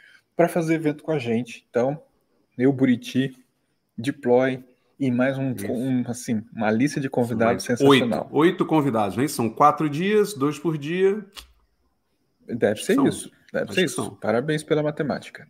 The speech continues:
Speaker 1: deve ser isso.
Speaker 2: <laughs>
Speaker 1: Então, assim, galera, é um super evento. Ah, entra, entra no site, dá uma olhada.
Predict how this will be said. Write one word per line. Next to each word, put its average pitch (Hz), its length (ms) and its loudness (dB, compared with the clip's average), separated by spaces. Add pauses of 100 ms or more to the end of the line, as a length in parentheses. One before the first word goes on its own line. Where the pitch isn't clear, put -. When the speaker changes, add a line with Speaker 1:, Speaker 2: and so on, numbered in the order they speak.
Speaker 1:
deve - 200 -6
ser 135 200 -2
isso. - 120 -2
Speaker 2:
<laughs> - 140 -8
Speaker 1:
Então, 147 140 0
assim, 151 320 -4 (760)
galera, 117 480 2 (220)
é 110 80 2
um 120 80 0
super 156 420 -2
evento. 113 460 0 (160)
Ah, 107 440 2
entra, 135 420 -2
entra 135 240 -2
no 120 80 -4
site, 120 440 -2
dá 117 180 2
uma 135 140 -2
olhada. 113 500 2